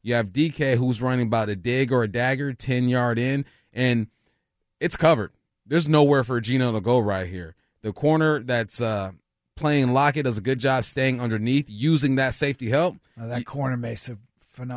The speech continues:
Speaker 2: I'm gonna describe that one later. He makes a phenomenal play.
Speaker 1: You got D K on the other side. He's running the dig.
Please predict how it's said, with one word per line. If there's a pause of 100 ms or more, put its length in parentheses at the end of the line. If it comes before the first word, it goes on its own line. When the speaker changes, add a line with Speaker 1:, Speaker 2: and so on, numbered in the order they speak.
Speaker 2:
I'm
gonna
describe
that
one
later.
He
makes
a
phenomenal
play.
Speaker 1:
You
got
D
K
on
the
other
side.
He's
running
the
dig.